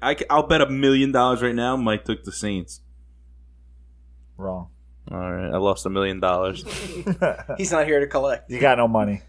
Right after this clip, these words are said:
Speaker 1: You, you got, you had to be in the room.
Speaker 3: You didn't shake on
Speaker 2: Hey,
Speaker 3: it.
Speaker 2: Mike, you gotta be here by
Speaker 1: <laughs> I had my
Speaker 2: nine forty.
Speaker 1: fingers crossed. <laughs>
Speaker 2: Con.
Speaker 3: Fuck.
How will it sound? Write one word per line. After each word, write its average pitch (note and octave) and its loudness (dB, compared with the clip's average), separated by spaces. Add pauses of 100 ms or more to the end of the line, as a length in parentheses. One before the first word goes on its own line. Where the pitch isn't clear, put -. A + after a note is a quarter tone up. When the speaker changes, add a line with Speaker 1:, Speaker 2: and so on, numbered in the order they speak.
(120)
Speaker 1:
You, G#2 0
you A2 -2
got, A2 6
you A2 4
had A2+ 6
to G#2+ -2
be A2+ 2
in A2 2
the A2 4
room. G#2+ 0 (640)
Speaker 3:
You F3 -6
didn't F3 -4
shake D3 0
on B2 -6
Speaker 2:
Hey, D3 4
Speaker 3:
it. D#3 4
Speaker 2:
Mike, D3+ 4
you B2 -14
gotta D3+ 6
be D3+ 2
here D3+ 6
by C#3 6
Speaker 1:
<laughs> - -
I - 4
had B2+ 0
my C3 6
Speaker 2:
nine C#3 2
forty. B2 4
Speaker 1:
fingers A#2 0
crossed. A2+ 0 (680)
<laughs> - -10 (2750)
Speaker 2:
Con. C#3+ 2
Speaker 3:
Fuck. - -12